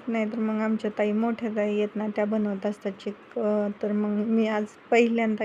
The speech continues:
किंवा दुसऱ्यांदा म्हणता येईल चीक बनवते आहे. कसं होतंय मला पण माहीत नाही, पण, अ, होप so चांगलं होईल. तर इकडं मी काढायला, म्हणजे झालं आपलं की कुकरमध्ये ठेवून दिलं आणि त्यावर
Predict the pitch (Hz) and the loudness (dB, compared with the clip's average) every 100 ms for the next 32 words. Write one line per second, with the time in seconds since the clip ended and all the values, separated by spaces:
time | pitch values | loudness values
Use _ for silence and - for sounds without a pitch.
0 | 220 - 226 214 247 - 226 208 208 226 | -4 -2 0 0 -4 -2 -2 -2 0 0
1 | 233 220 208 277 - - - - - - | 0 0 -2 -4 -8 -18 -18 -18 -20 -6
2 | - 233 208 226 214 202 190 214 226 247 | 2 2 2 2 2 0 -2 -4 -4 -6
3 | - 247 233 240 226 220 220 220 214 214 | -4 -4 2 2 2 2 2 2 0 0
4 | 214 220 214 208 208 208 220 208 202 202 | 0 0 -2 -2 -4 -2 -2 -2 -2 -2
5 | 208 202 196 - - - - 226 254 247 | -2 -4 -6 -10 -20 -16 -2 10 10 10
6 | - 233 233 226 214 214 226 214 214 247 | 4 2 4 2 2 2 2 0 0 -4
7 | - - - - - - - 214 226 226 | -14 -20 -20 -20 -20 -14 -2 0 2 2
8 | 220 214 214 240 233 214 214 - 247 220 | 2 2 2 2 4 2 2 2 2 4
9 | 220 220 269 247 240 233 220 214 220 214 | 2 2 2 4 4 2 0 2 2 -2
10 | - - - - - - - - - _ | -8 -20 -20 -20 -20 -20 -20 -20 -20 _
11 | - - - - - - 254 233 262 247 | -20 -20 -20 -20 -20 -2 2 4 4 4
12 | 226 214 220 208 214 277 247 233 226 214 | 4 2 2 2 2 4 4 4 4 2
13 | 220 226 | 2 2